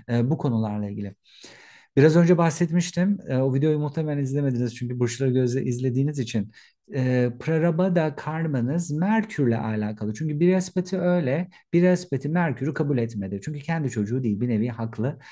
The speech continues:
Ama daha sonra kıvrak zekasıyla Merkür geldi ve öğrendi bilgileri Jüpiter'de. Sizin o yüzden karmanız, Prarabdha karmanız direkt eşinizin evinde. Sizi tamamlayan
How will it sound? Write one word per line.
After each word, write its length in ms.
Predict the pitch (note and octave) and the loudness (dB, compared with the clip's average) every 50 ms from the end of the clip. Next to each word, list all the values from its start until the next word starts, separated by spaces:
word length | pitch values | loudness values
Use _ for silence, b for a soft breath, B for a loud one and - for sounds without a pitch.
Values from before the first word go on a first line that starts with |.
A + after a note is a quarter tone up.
| B B - | B B -2
Ama 160 | B2+ C#3 D3 | 0 0 2
daha 160 | D#3 D#3+ E3+ | 2 0 0
sonra 300 | E3 - D3+ C3+ B2 A2+ | -2 -2 -2 -2 -4 -4
kıvrak 340 | - - C3+ C#3+ D#3 D#3 C#3+ | -4 -4 -4 -2 -4 -4 -6
zekasıyla 540 | - C3 A#2 A#2+ A#2 A#2 A2+ A2+ A2 G#2+ G#2 | -6 -6 -6 -4 -6 -6 -6 -6 -6 -6 -4
Merkür 480 | A#2 D3 D#3 D#3 C#3 - - G#2 G#2 | -2 -2 -2 -2 -4 -6 -6 -6 -4
geldi 760 | A2 D3+ D#3 D3 B2+ A2 G2 G2+ G#2+ G#2 B2 D#3+ G3+ A3+ A3+ B B B B B _ - | -2 0 0 0 0 -2 -2 -2 0 0 2 2 0 0 -4 B B B B B _ 2
ve 320 | C#3 E3 F3+ F#3+ F#3+ B B B _ _ _ | 4 4 4 2 0 B B B _ _ _
öğrendi 540 | - C#3 C#3+ C#3 C3+ C3 B2+ B2+ B2+ C3+ B2+ | 0 2 4 4 4 2 2 0 -2 -2 -2
bilgileri 420 | B2 A#2 A2 A2+ A2+ A#2+ C3 D#3+ | -2 -2 0 -2 -2 -2 -2 -2
Jüpiter'de. 580 | D3 A#2 A#2+ A#2 A#2 A#2+ A#2 A2+ G2 G2 G2+ G#2+ | -2 -2 -2 -4 -4 -6 -6 -4 -4 -4 -4 -4
Sizin 280 | - - E3 D#3+ F#3 F#3+ | -6 -4 -2 0 2 4
o 80 | A3+ | 4
yüzden 360 | B3 A3+ F3+ D#3+ E3+ G3 G#3 | 4 4 2 2 0 0 0
karmanız, 760 | - - - D#3+ E3 F#3 F#3 B2+ G2 F#2 F#2 C#3 F#3 - - B B B B B _ - | -2 -6 -6 -4 -2 -2 -2 -2 -2 -2 -2 -4 -4 -6 -10 B B B B B _ -8
Prarabdha 640 | - G2 G2 G2 G#2 G#2+ B2+ G3+ G#3+ A#3+ D#3 A#2+ | -4 -4 0 0 2 2 2 2 2 2 0 -2
karmanız 720 | - - A2+ B2+ B2 G#2 F#2+ F#2+ G2+ B2 E3+ G#3 G#3+ - B B B B _ _ | -4 -6 -6 -4 -4 -4 -2 -2 0 0 0 0 -2 -4 B B B B _ _
direkt 340 | - C#3+ C3+ D3+ F3 F3 - - b b b b _ _ _ _ _ _ _ _ _ _ _ _ _ _ _ _ _ - - - - | -2 0 2 2 0 0 -4 -10 b b b b _ _ _ _ _ _ _ _ _ _ _ _ _ _ _ _ _ -20 -16 -12 -10
eşinizin 460 | A#2+ - - - A#2+ A2+ G#2 A2+ G#2 | -8 -8 -6 -6 -4 -4 -4 -4 -6
evinde. 360 | G2+ G2 G2 G2+ G2+ - G2+ - | -6 -8 -10 -14 -18 -20 -20 -14
Sizi 320 | - - A#2+ A2+ C3 B2 | -10 -8 -6 -6 -6 -6
tamamlayan 720 | - - C3 C3 B2 A#2 A#2 A#2 A2 A2+ A#2 A#2+ B2 C3 | -6 -6 -4 -4 -2 -2 -2 -2 -2 -2 -4 -4 -6 -8